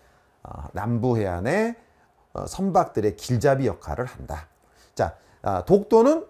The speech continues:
최종 빙기 때 육지와 연결이 되어 있었느냐. 자, 아주 자주 나옵니다.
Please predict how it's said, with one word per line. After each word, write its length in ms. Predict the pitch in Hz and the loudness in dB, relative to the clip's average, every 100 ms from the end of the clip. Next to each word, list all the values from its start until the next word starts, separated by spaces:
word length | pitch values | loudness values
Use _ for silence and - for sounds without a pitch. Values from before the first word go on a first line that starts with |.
| - | -12
최종 500 | - 320 277 285 269 | -4 -2 0 0 -2
빙기 460 | 143 147 147 147 - | -2 0 0 -4 2
때 320 | 208 240 240 - _ | 4 4 2 -6 _
육지와 760 | 117 120 - 113 117 175 240 262 - _ 95 | -2 -2 -2 2 8 10 10 4 -4 _ -2
연결이 560 | 117 170 233 269 277 226 | 0 2 2 2 2 2
되어 220 | 165 131 | 2 2
있었느냐. 680 | 104 98 87 85 90 76 71 - | 0 -6 -6 -6 -8 -10 -12 -14
자, 200 | - - | -14 -12
아주 240 | - 123 226 | -8 -2 2
자주 200 | 226 202 | 2 2
나옵니다. 800 | 131 101 95 90 87 98 185 | -2 -4 -6 -8 -6 -6 -6